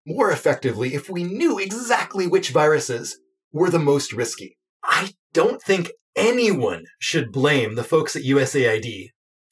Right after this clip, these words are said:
for failing to notice this. Because, first of all, U S A I D leadership inherited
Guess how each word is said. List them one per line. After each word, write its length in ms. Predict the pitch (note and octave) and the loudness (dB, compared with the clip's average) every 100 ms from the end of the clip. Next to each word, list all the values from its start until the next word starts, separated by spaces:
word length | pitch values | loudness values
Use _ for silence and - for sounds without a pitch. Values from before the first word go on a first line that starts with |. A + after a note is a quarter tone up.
| - | -4
for 520 | D#3+ C#3 C3 B2 B2+ - _ _ - | 2 4 4 2 0 -10 _ _ -18
failing 580 | - E3 D3+ D3 C#3+ C3 | -4 0 2 2 0 0
to 140 | C3+ | -4
notice 400 | A#2 G#2+ G#2 - | 0 0 -2 -6
this. 320 | - - - - _ _ _ _ _ - | -10 -12 -12 -16 _ _ _ _ _ -10
Because, 600 | D3 F3 E3 C3+ - - _ _ _ - | -4 2 2 2 -8 -14 _ _ _ -2
first 240 | G#3 - | 0 2
of 120 | D3+ A2+ | 0 2
all, 280 | - - B2 | 2 2 2
U 140 | G3+ | 2
S 120 | G#3 | 4
A 140 | F3+ C#3+ | 2 0
I 60 | |
D 120 | B2+ | -2
leadership 680 | A2 B2 A3 D3 - A2 - _ _ - | -6 -6 -2 -2 -2 -4 -6 _ _ -10
inherited 800 | C3+ - - G#3+ D3 A2 G2+ | -8 -8 -2 0 0 -2 -8